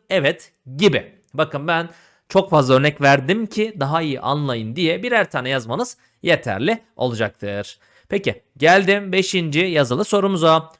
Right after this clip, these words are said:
Kültür ile ilgili resfebe'yi çözünüz. Resfebe neydi?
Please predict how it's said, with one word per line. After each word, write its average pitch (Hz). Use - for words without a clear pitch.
Kültür 226
ile 123
ilgili 131
resfebe'yi 151
çözünüz. 175
Resfebe 226
neydi? 214